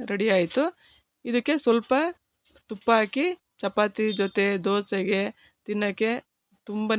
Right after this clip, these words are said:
ಚೆನ್ನಾಗಿರುತ್ತೆ. ಮುದ್ದೆಗೂ ಕೂಡ ತುಂಬ ಚೆನ್ನಾಗಿರುತ್ತೆ.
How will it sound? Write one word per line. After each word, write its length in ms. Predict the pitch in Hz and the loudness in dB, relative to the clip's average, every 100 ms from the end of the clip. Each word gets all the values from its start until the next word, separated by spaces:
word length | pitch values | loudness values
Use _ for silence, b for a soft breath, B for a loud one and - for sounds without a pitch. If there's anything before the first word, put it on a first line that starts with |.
| 220 | 0
ಚೆನ್ನಾಗಿರುತ್ತೆ. 680 | 208 190 185 180 165 - 294 359 b b 202 | -2 -2 -2 -2 -4 -4 -4 -6 b b -10
ಮುದ್ದೆಗೂ 380 | 185 233 240 240 | 0 4 4 2
ಕೂಡ 140 | 240 226 | 0 0
ತುಂಬ 220 | 208 190 | 0 0
ಚೆನ್ನಾಗಿರುತ್ತೆ. 600 | 185 175 165 160 165 220 | 0 -2 -2 -4 -4 -4